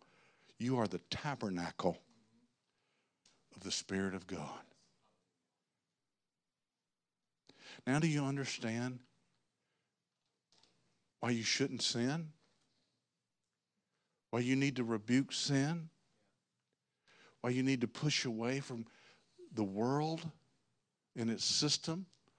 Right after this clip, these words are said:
and belief and be a kingdom carrier? Well, there's only one way to do it, and that's pursue Jesus with all your heart.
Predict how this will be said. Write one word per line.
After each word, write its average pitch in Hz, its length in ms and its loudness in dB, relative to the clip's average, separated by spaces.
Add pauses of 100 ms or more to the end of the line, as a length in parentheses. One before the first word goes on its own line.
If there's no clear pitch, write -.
(360)
and 113 160 2
belief 127 520 4 (720)
and 113 120 0
be 113 200 4
a 98 40 -4
kingdom 151 500 0
carrier? 151 500 -4 (1120)
Well, 110 180 -6
there's 117 220 -6
only 117 200 2
one 110 240 2
way 113 120 -4
to 113 80 -6
do 98 120 -6
it, 80 160 -10 (1000)
and 95 80 -6
that's 98 160 -4
pursue 92 460 -4
Jesus 85 480 -4
with 80 100 -8
all 87 140 -4
your 85 100 -8
heart. 78 220 -12